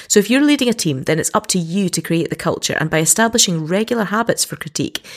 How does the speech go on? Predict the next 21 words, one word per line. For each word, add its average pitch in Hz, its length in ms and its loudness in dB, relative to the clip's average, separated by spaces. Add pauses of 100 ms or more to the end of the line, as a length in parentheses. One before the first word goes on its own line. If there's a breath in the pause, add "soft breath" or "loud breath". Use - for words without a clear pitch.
(140 loud breath)
you 170 100 2
make 165 220 2
it - 80 0
less 165 320 2
of 170 80 2
a 165 80 2
big 151 220 -2
deal 156 180 0
when 156 160 -4
it 147 40 -4
happens. 170 500 -4 (300 loud breath)
Thus, - 380 2
in 175 120 0
turn, 247 320 2
it - 80 -2
feels 170 200 0
less 170 160 2
personal - 540 -4
and 165 140 -2
more 147 120 2
collaborative. 160 600 0